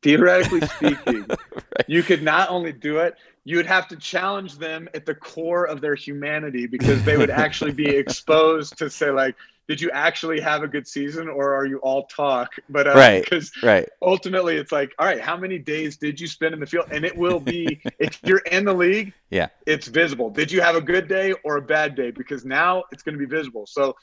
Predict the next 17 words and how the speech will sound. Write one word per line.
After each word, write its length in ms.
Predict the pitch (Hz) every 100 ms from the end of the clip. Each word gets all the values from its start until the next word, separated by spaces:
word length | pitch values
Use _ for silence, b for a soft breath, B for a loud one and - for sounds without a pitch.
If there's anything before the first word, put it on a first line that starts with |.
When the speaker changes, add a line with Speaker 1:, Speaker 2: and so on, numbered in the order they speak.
| _ _ _ -
Speaker 1:
I 140 | 165
think 160 | 208 196
if 100 | 170
you're 140 | 180
ready 220 | 175 175
to 100 | 156
call 280 | 151 156 156
people 280 | - 170 160
to 60 | 131
the 100 | 135
carpet 420 | - 139 147 190
and 100 | 147
say, 80 | 120
Speaker 2:
Yeah. 140 | 113
Speaker 1:
like, 100 | 135
"All 80 | 147
right 220 | 170 139